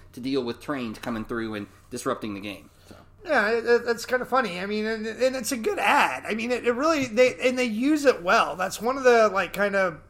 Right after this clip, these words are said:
Speaker 2: things that they use well throughout the movie.
Speaker 1: Mm-hmm.
Speaker 2: Um, and it, and it just kinda makes it, once again, it's like, you know, Brewster's kinda at this kinda low level to, of life to where he's playing minor league baseball with a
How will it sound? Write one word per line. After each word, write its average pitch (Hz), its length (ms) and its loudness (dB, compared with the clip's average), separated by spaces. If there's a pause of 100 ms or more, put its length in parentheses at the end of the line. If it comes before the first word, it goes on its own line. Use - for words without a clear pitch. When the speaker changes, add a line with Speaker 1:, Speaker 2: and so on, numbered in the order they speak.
Speaker 2:
things 214 300 0
that 185 120 -6
they 185 80 -4
use 180 360 -8
well 190 280 2
throughout 165 340 -2
the 156 80 -8
movie. 196 440 -4
Speaker 1:
Mm-hmm. 120 760 -6
Speaker 2:
Um, 180 600 0 (480)
and 190 160 -6
it, 185 160 -10
and 202 140 -4
it 190 120 -4
just 220 160 -4
kinda 233 240 4
makes 220 300 -2
it, 196 100 0
once 208 240 -2
again, 208 320 -2
it's 196 160 -6
like, 180 240 -2
you 185 100 -8
know, 185 80 -4
Brewster's 185 540 -4
kinda 185 260 -2
at 175 200 -2
this 185 160 -6
kinda 190 240 0
low 180 260 -2
level 185 480 0
to, 175 280 -6
of 160 200 -6
life 233 380 6
to 180 80 -4
where 180 140 -4
he's 170 180 -8 (420)
playing 175 380 -6
minor 190 260 -4
league 175 140 -6
baseball 196 560 2
with 185 180 -6
a 170 180 -6